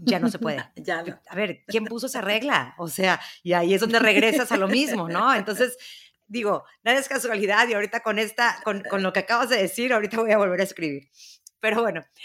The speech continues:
Speaker 1: ahorita me gustaría pasar a esta parte porque también hablas mucho de la parte de la felicidad, ¿no? De cómo construir nuestra propia versión de felicidad. Y eso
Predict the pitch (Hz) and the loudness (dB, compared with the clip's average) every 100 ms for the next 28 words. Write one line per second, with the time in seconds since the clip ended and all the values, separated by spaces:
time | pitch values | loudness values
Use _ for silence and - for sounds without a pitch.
0 | - - 233 254 262 311 285 240 226 220 | -18 2 4 4 2 -2 -2 -2 -2 -2
1 | 226 254 226 202 208 - 202 196 240 208 | -2 0 4 4 4 0 -2 -2 -2 -2
2 | 190 196 196 - 170 175 170 175 185 196 | 0 -6 -8 -10 -8 -6 -6 -6 -4 -2
3 | 190 175 160 185 160 147 151 170 147 139 | -4 -6 -8 -6 -6 -8 -12 -8 -8 -8
4 | 143 139 139 143 156 143 147 151 147 135 | -10 -10 -12 -6 -6 -6 -8 -6 -6 -4
5 | 131 131 190 220 - 190 180 170 170 196 | -6 -4 -2 -2 -2 -4 -4 -4 -4 -6
6 | - - 160 180 165 131 147 160 165 147 | -6 -8 -8 -8 -8 -8 -10 -10 -10 -10
7 | 131 139 143 143 - - _ _ 214 220 | -10 -6 -4 -4 -8 -20 _ _ -6 0
8 | 269 - | -2 -2